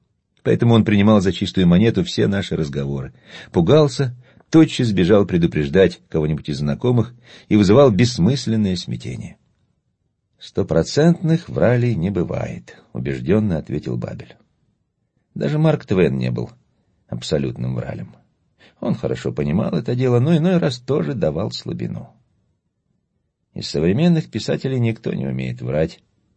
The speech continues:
по-настоящему. Вдохновенно, возвышенно, смешно или красиво.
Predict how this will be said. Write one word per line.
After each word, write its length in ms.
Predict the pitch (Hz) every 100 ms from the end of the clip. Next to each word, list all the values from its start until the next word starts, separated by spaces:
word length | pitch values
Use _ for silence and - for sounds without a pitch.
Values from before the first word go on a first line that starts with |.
| _
по-настоящему. 1000 | - 123 - - - - - - - _ _ _ _ _ _ _ _ _ _ -
Вдохновенно, 920 | 60 123 120 87 90 131 120 104 - _ _ -
возвышенно, 840 | 50 50 50 98 - - 64 - _ _ _ _ _ _ _ _
смешно 580 | - 62 62 - 98 87
или 100 | 69
красиво. 600 | - - - - -